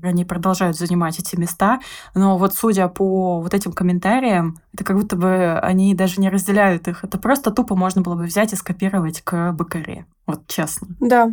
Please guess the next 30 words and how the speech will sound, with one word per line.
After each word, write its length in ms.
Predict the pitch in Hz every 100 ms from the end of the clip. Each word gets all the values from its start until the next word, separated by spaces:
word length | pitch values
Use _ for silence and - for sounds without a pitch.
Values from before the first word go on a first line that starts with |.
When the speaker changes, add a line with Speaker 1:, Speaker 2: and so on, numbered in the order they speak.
| -
Speaker 1:
Ну, 100 | 320
там, 180 | 185 170
за 100 | 196
исключением 880 | 196 214 208 226 202 170 160 160
вот 160 | 151 165
этой 180 | 170 175
вот 220 | 160 165
шафранит, 680 | - 196 - 180 170 214 -
озонит, 460 | 170 160 156 220 175
вот 160 | 151
этого 480 | 151 - 185 - 175
вот. 200 | 175 220 - - - -
Но 320 | 185 196 185
в 80 | 185
целом 520 | - 247 269 220 190
очень-очень 880 | - 196 202 196 180 202 - 185 175 - - -
все 200 | - 208
везде 340 | 190 170 185 180
видят 280 | 175 180
больницу, 640 | 160 170 170 214 226 - 175
да, 260 | 165 151
и 560 | 151 160 160 160 165 160
ты 120 | 175
правильно 380 | 196 180 165 160
сказала, 480 | - 180 180 208 196
что 240 | - 175
это 160 | 170 170
уже 220 | 156 175
даже 200 | 165 165
немного 600 | 160 156 165 160 165